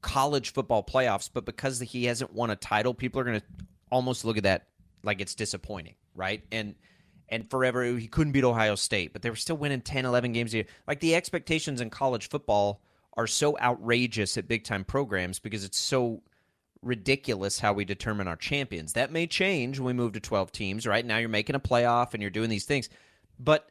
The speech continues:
if I'm Jim Harbaugh and I see that, and I know the landscape that I've gotta traverse, and you've got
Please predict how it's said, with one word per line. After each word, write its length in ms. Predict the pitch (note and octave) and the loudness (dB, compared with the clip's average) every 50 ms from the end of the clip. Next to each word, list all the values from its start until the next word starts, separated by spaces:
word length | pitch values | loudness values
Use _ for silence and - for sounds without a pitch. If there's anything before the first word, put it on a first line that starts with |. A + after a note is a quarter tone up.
| _ _ | _ _
if 160 | - D#3+ - | -6 -4 -2
I'm 140 | F3+ G3+ A3+ | -2 -4 -2
Jim 180 | F#3 F#3+ F3+ D#3+ | -2 -2 -2 -2
Harbaugh 500 | C#3+ E3 F#3 F#3+ D#3 C3+ G#2+ G#2 G#2 G2+ - | 0 0 0 0 2 2 2 2 2 2 0
and 120 | A2 A#2 | 0 -2
I 60 | A2+ | -2
see 320 | A2+ - - - G3+ A3 F3+ | -2 -2 -4 -6 -6 -6 -2
that, 300 | G#2+ G2+ F2+ F#2+ F2+ - | 0 0 0 0 -2 -4
and 160 | - A#2 B2+ B2 | -4 -4 -2 0
I 80 | B2 | 0
know 240 | B2+ B2+ C#3 D#3+ F#3 | 0 0 2 2 2
the 160 | F3+ D#3 C#3+ | 0 0 -2
landscape 640 | B2+ A#2+ A2+ G#2+ G#2 G2+ - - - G#2+ G2+ G2 - | -2 0 0 0 0 0 -2 -4 -2 -2 -2 -2 -2
that 120 | - G2 | -2 -2
I've 140 | F#2+ F#2 - | -2 0 0
gotta 220 | - F#2 F2+ F2 F2 | 0 0 0 0 -4
traverse, 640 | - - - F#2+ D#2 E2+ D#2+ D2+ D#2 - - - - - | -6 -6 -8 -8 -6 -6 -6 -6 -6 -6 -6 -8 -8 -6
and 280 | G2 G#2+ G#2+ G#2 G2+ - _ - _ _ _ | -6 -6 -6 -6 -10 -14 _ -20 _ _ _
you've 240 | - A2+ A#2+ G#2+ G#2 | -8 -8 -8 -6 -2
got 300 | - C3+ B2+ D3+ D3 - | -2 0 0 -2 -4 -8